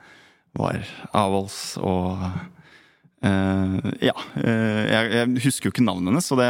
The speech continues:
liksom synes jeg er litt trist, for så i etterkant har jeg jo, eh, bare kalt henne frøken Eplemost. Eh, og, og hun, eh, kunne jo da fortelle meg dette, ikke sant, at hun drakk ikke på grunn av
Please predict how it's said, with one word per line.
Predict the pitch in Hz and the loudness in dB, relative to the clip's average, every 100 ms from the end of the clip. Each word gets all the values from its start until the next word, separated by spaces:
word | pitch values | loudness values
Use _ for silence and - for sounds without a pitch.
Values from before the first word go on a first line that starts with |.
| 120 | 2
liksom | 117 - 107 | 0 2 2
synes | 107 104 - | 2 0 0
jeg | |
er | 107 | -2
litt | - | -2
trist, | 175 - - | -4 -4 -2
for | 120 113 110 | 0 0 0
så | 117 | 2
i | 113 | 2
etterkant | - 107 120 101 | 2 -4 -2 -2
har | 104 | 0
jeg | 104 | -2
jo, | 107 - - - - _ _ | -2 -6 -18 -20 -20 _ _
eh, | - 101 101 98 95 95 98 | 2 2 2 2 0 0 0
bare | 107 | 0
kalt | 95 - | 0 0
henne | 101 95 | 0 0
frøken | 98 - 101 | -2 -2 -2
Eplemost. | - 107 - - - - | -2 -2 -4 -14 -20 -4
Eh, | 113 107 107 107 156 107 131 - - - - _ _ _ _ - | 0 0 0 0 0 -2 -4 -10 -20 -20 -20 _ _ _ _ 2
og, | 113 117 113 104 | 4 4 2 2
og | 113 113 113 110 | 2 2 2 2
hun, | 127 139 131 | 2 4 4
eh, | 123 117 113 113 | 4 2 2 0
kunne | 123 117 | 2 2
jo | |
da | 110 | 2
fortelle | - - 104 98 | -2 -2 0 2
meg | 143 190 | 2 0
dette, | 127 113 | 0 -2
ikke | - | -4
sant, | 113 | -8
at | - | -2
hun | 110 107 | 2 2
drakk | 101 - | 0 -4
ikke | 95 98 | -6 -4
på | - | -4
grunn | 98 85 87 | -4 -4 -4
av | 80 78 | -4 -6